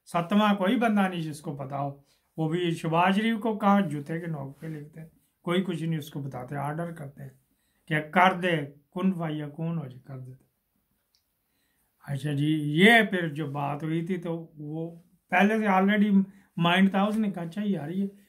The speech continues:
इस खंजीर से तो जान छुड़ाए, नया आएगा तो चलो नई ट्रिक लगाएगा, कोई ऊपर नीचे होते जो हमारे साथ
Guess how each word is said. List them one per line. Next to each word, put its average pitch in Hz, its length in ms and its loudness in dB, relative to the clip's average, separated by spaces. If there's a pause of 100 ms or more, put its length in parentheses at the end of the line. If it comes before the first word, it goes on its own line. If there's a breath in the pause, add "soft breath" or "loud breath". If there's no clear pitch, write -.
(160 soft breath)
इस 214 180 -4
खंजीर 185 400 2
से 190 140 -4
तो 175 180 -4
जान 143 280 -2
छुड़ाए, 139 360 -10 (1120)
नया 156 220 2
आएगा 170 360 2
तो 170 140 -2
चलो 160 280 -2
नई 156 220 0
ट्रिक 165 320 -2
लगाएगा, 160 420 0
कोई 160 220 -2
ऊपर 156 260 -6
नीचे 160 300 -4
होते 160 220 -4
जो 160 200 -2
हमारे 156 240 -10
साथ 170 260 -10